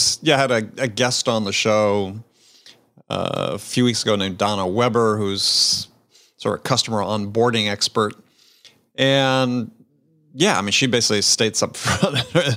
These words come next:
her book is, you know, she gets into why so many companies just basically ignore their customers.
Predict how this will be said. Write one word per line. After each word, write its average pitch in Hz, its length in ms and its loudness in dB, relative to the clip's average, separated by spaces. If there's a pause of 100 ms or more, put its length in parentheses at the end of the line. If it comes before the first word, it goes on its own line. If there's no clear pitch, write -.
her 175 140 4
book 127 340 -2 (480)
is, 113 340 0
you 143 60 2
know, 104 140 2
she 107 220 -2 (140)
gets 123 200 -2
into 117 200 0
why 113 720 2
so - 240 0
many 135 220 2
companies 113 400 -2
just - 240 -2
basically 117 440 0
ignore 110 460 0
their 143 160 0
customers. - 600 -4